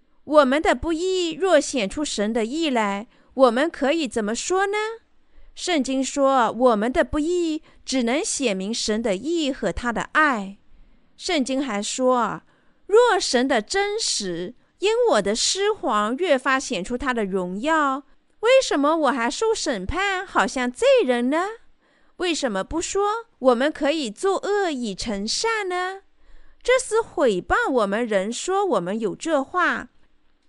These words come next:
这等人定罪是该当的。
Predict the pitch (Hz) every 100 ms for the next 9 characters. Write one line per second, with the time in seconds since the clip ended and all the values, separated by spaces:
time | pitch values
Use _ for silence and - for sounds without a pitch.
0 | _ - 466 440 294 233 233 262 277 403
1 | 311 254 381 349 294 - 220 - 294 285
2 | 269 277 247 247 233 165